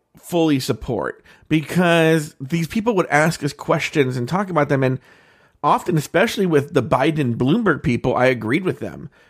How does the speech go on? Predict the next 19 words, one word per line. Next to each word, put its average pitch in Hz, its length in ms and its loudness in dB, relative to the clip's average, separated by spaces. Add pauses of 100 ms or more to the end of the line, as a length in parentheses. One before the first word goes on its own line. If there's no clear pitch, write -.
You 156 120 -4
know, 156 120 0
I'm 160 200 0
a 180 80 0
Biden, 147 440 -2
Bloomberg, 139 560 0
Buttigieg 143 520 -4
guy. 95 320 -8
Why? 120 480 0
For 175 160 -2
the 143 100 2
same 151 200 -2
reason 156 240 -4
that 156 140 -6
they 226 120 0
are. 110 260 -4 (280)
You 135 180 -2
know, 131 300 -2
I, 139 240 0